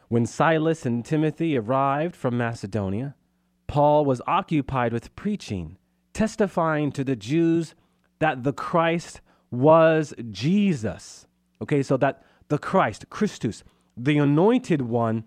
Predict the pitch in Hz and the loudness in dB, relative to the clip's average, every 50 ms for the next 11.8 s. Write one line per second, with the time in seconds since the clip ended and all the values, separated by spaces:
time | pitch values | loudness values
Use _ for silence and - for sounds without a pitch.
0 | _ _ _ _ _ _ 113 135 143 135 135 131 120 - 127 120 104 101 120 147 | _ _ _ _ _ _ 0 2 2 4 2 0 -2 -6 -12 -12 -6 -2 0 0
1 | 160 156 135 98 95 87 - - - - _ _ _ _ _ _ _ _ _ 117 | 2 0 -2 -4 -6 -12 -12 -16 -20 -20 _ _ _ _ _ _ _ _ _ -4
2 | 113 - - - - 196 185 151 123 82 78 - _ _ _ _ _ _ _ _ | -4 -4 -4 0 4 4 4 4 4 0 -4 -10 _ _ _ _ _ _ _ _
3 | _ _ - 113 127 139 127 120 127 147 160 160 151 151 156 147 131 - - - | _ _ -4 0 0 0 0 2 4 6 6 6 6 4 4 2 0 -4 -12 -20
4 | - - - 165 156 143 - - - - 151 131 123 113 98 90 85 80 - - | -16 -4 0 0 0 0 -2 -4 -4 -2 0 0 0 -2 -2 -4 -6 -8 -12 -18
5 | - - _ _ _ _ _ - 139 147 135 135 131 139 127 127 123 - - 139 | -20 -20 _ _ _ _ _ -2 -2 0 2 2 2 2 2 2 0 0 -2 -2
6 | 123 113 131 135 - - 135 139 175 208 123 80 104 127 127 117 135 135 147 156 | -2 -2 -2 -4 -2 -2 -2 0 2 0 0 0 2 0 2 4 4 4 4 6
7 | 139 151 143 - 156 151 147 131 165 156 - - - 175 170 165 - - - 262 | 4 4 2 2 0 0 2 2 2 0 0 0 0 0 0 2 -2 0 2 2
8 | 262 170 92 78 90 - - - _ _ _ _ - - 175 143 151 131 - 147 | 2 2 0 -2 -10 -14 -16 -20 _ _ _ _ -2 0 2 2 2 2 2 2
9 | 131 127 127 127 127 127 131 123 123 127 123 - 123 123 120 - 123 120 123 120 | 2 4 2 2 2 2 2 0 0 0 0 0 0 0 0 0 0 0 2 2
10 | 120 117 - _ _ _ _ _ _ _ _ _ _ _ - 135 127 127 123 120 | 0 -2 -4 _ _ _ _ _ _ _ _ _ _ _ 0 2 4 4 2 2
11 | 131 127 123 - - 214 214 135 104 95 - 120 123 117 - | 0 -2 -4 -4 -2 0 0 0 0 -2 0 0 0 0 -2